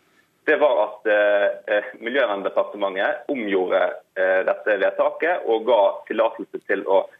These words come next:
drive med helårig omlasting av petroleumsprodukter i fjordene. Og, eh, altså, det er jo litt dødssynd å, å <laughs> klage og rette pekefingeren mot den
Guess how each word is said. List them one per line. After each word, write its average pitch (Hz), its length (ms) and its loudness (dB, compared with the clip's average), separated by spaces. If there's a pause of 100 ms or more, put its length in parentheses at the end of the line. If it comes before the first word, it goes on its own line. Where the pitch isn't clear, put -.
(180)
drive 107 220 4
med 107 100 2
helårig 98 560 4
omlasting 90 540 0
av 95 400 4
petroleumsprodukter 101 1120 0 (160)
i 107 140 0 (160)
fjordene. 87 340 -2 (420)
Og, 143 180 6 (120)
eh, 127 300 4 (180)
altså, 131 220 -2 (160)
det 127 180 -6
er 139 120 4
jo 131 60 2
litt 147 160 0
dødssynd 101 520 -2
å, 104 160 4 (180)
å 107 100 4 (360)
<laughs> - 340 0
klage 120 400 4
og 101 220 6 (180)
rette 113 300 0
pekefingeren 107 640 2
mot 123 180 2
den 98 260 2